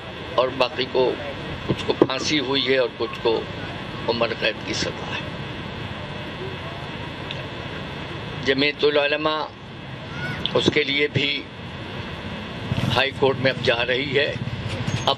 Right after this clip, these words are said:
تک ہم اس لیے نہیں گئے تھے ہائی کورٹ کہ جو جج صاحبان تھے، ان سے ہمیں امید نہیں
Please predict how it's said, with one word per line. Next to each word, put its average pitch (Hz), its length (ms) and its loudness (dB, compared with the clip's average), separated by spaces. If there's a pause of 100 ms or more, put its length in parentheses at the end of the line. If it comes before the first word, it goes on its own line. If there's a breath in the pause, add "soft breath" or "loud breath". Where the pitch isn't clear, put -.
تک 165 240 2
ہم 160 220 2 (100)
اس 143 240 4
لیے 180 160 8
نہیں 165 300 4
گئے 156 260 6
تھے 160 120 4
ہائی 151 180 4 (120)
کورٹ 165 200 6 (1400)
کہ 139 200 4
جو 139 280 6 (100)
جج 156 200 4
صاحبان 143 640 2
تھے، 151 280 2 (920)
ان 135 160 4
سے 139 160 6
ہمیں 139 220 2
امید 143 460 2
نہیں 139 220 2